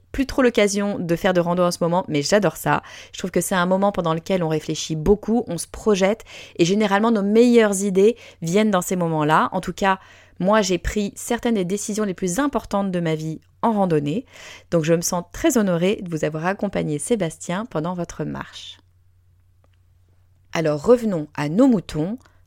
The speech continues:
le storytelling. C'est quoi le storytelling ? Littéralement, c'est raconter des histoires. C'est l'art de capter l'attention par une histoire et c'est une technique très puissante en marketing.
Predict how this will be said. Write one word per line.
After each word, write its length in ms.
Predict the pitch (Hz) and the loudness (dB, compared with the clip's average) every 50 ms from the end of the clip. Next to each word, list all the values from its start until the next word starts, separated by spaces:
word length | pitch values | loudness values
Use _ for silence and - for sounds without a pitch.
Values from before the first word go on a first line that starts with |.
| _ - | _ -6
le 80 | 151 | -6
storytelling. 720 | 147 - - 220 202 220 214 - - 151 - - - - - _ _ _ _ _ _ _ _ _ _ | -4 -2 -2 -2 0 0 0 -2 -2 -4 -4 -8 -14 -18 -20 _ _ _ _ _ _ _ _ _ _
C'est 260 | - - - 180 165 | -10 -6 -4 -6 -6
quoi 420 | - - - - 214 202 214 247 - | -6 -6 -2 0 2 2 0 -2 -6
le 100 | - 147 | -8 -8
storytelling ? 880 | 151 - - - 240 240 233 196 - - 147 143 147 151 165 190 220 233 - | -8 -4 -2 0 2 2 2 0 0 -2 -4 -2 -2 -4 -2 -4 -4 -6 -6
Littéralement, 640 | - 190 208 - - 196 165 170 165 160 160 175 220 | -6 -8 -6 -4 -4 -4 -2 -2 -4 -4 -4 -4 -6
c'est 340 | 226 - - 160 175 196 - _ - | -6 -6 -4 -4 -4 -4 -6 _ -10
raconter 800 | 165 151 156 190 240 - - 190 160 - - 156 165 196 - _ _ _ 175 | -10 -8 -6 -6 -6 -6 -6 -8 -8 -6 -6 -4 -4 -4 -6 _ _ _ -6
des 260 | 156 165 226 233 208 | -2 2 2 2 2
histoires. 540 | 196 - - - - - - - - - _ _ _ - - - - - - - - - - | 0 -2 -6 -8 -10 -10 -10 -12 -14 -18 _ _ _ -20 -20 -20 -20 -20 -20 -20 -20 -12 -2
C'est 180 | - - 185 | 2 4 6
l'art 220 | 190 208 220 240 214 | 6 6 6 4 2
de 80 | 165 | -2
capter 460 | 151 - - - 247 - _ - 240 | -4 -4 -4 -4 -4 -4 _ 2 2
l'attention 540 | 214 196 180 - 180 180 165 - - 160 147 | 2 2 0 0 -4 -6 -6 -6 -6 -6 -6
par 220 | 139 - 151 151 185 | -4 -4 -4 0 0
une 140 | 240 233 | 0 0
histoire 640 | 208 165 - - - - 160 151 156 170 196 240 - - - - - - | 0 -2 -6 -10 -6 -2 0 0 0 0 -2 -4 -6 -10 -20 -20 -12 -8
et 60 | - 156 | -8 -6
c'est 180 | - 175 - | -6 -6 -6
une 120 | 208 202 185 | -6 -4 -2
technique 420 | 214 208 - - 185 160 - - _ _ _ _ _ _ | -2 -2 -2 -4 -8 -8 -8 -12 _ _ _ _ _ _
très 300 | - - - - 285 311 | -12 -8 -4 -2 -2 -2
puissante 500 | 302 - 269 233 - - 208 247 262 - - _ - | -2 -2 -4 -4 -4 -2 -4 -4 -6 -8 -12 _ -4
en 100 | 214 202 | -2 -2
marketing. 520 | 202 190 - - 180 - - 156 143 - | -2 -2 -4 -6 -8 -6 -8 -10 -12 -12